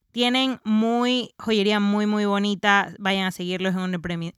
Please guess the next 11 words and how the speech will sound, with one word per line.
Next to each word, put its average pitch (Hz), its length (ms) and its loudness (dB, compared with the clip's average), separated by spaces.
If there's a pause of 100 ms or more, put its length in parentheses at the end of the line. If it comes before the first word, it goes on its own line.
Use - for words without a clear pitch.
un 196 140 -6
emprendimiento 190 520 -4
de 185 60 -2
una 185 140 -4
amiga. 202 440 -2 (460)
Eh, 180 600 -2 (240)
y 214 100 -6
la 196 100 0
verdad 190 200 0
es - 160 -6
que 233 340 -2